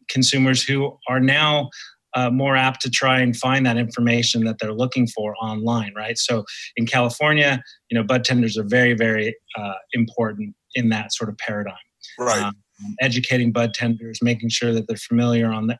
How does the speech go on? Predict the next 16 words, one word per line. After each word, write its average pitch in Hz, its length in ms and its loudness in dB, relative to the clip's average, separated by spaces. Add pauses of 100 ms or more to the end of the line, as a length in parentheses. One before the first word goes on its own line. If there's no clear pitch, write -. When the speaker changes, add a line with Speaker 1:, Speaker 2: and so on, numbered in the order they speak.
Speaker 1:
on, 107 380 -6 (140)
on 113 200 -2
your 131 240 4
brand, 117 480 0 (380)
and 113 100 -2
then, 110 320 -2 (120)
uh, 104 160 -6 (100)
ultimately 123 480 0
conveying 113 500 0 (120)
our 117 160 2
message 113 520 0
and 117 140 0
or 110 120 0
the 104 60 -6
message 113 460 -2
of, 107 140 -6